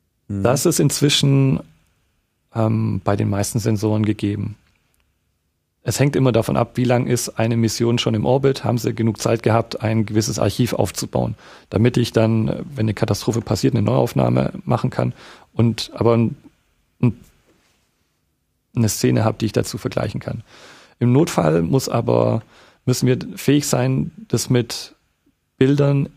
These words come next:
Speaker 2: ähnlicher Sensoren zu vergleichen. Wenn ich jetzt, ähm, das Beispiel Rapid Eye hernehme, dann muss ich eine Rapid Eye Nachheraufnahme auch mit einer Spot, das ist ein französischer, äh, Satellit,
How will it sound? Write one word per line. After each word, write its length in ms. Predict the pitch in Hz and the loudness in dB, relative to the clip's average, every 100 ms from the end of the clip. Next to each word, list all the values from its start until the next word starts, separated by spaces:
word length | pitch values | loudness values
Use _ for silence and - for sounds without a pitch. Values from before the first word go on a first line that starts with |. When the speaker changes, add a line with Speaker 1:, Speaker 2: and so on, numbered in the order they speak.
| - | 2
Speaker 2:
ähnlicher 360 | 143 135 127 | 4 4 2
Sensoren 420 | 107 117 110 107 | 2 0 2 0
zu 120 | 101 107 | -4 -6
vergleichen. 600 | 120 - - - 123 - _ _ _ _ _ _ _ | -6 -4 -6 -6 -10 -14 _ _ _ _ _ _ _
Wenn 140 | 110 | -2
ich 100 | 113 | 0
jetzt, 320 | 127 - - - | 0 -2 -8 -4
ähm, 560 | 113 113 110 117 120 - _ _ _ _ _ | -2 0 0 -2 -4 -10 _ _ _ _ _
das 140 | - - | -20 -2
Beispiel 360 | 113 107 110 | -2 0 0
Rapid 220 | 117 - 135 | 2 0 0
Eye 140 | 127 | 0
hernehme, 420 | 120 123 120 123 - _ | 2 2 0 -2 -6 _
dann 140 | - 110 | -4 0
muss 180 | 127 139 | 0 0
ich 80 | |
eine 100 | 120 110 | 0 0
Rapid 280 | 127 143 | 0 0
Eye 260 | - 123 120 - | 0 0 -2 -4
Nachheraufnahme 880 | - 117 - 143 139 - 131 135 143 143 - - - | 2 2 2 2 0 2 2 2 0 -6 -18 -20 -4
auch 200 | 110 - | -2 0
mit 180 | 120 - | -2 0
einer 300 | 117 113 - - | 2 0 -2 -14
Spot, 320 | - 123 127 - - _ _ _ - | 0 2 2 -2 -14 _ _ _ -8
das 120 | 98 | -4
ist 40 | |
ein 80 | 104 | -2
französischer, 880 | - 110 - 131 127 - 123 127 135 | 0 -2 0 0 0 2 2 2 0
äh, 60 | |
Satellit, 440 | 120 123 110 120 | -2 -4 -2 -4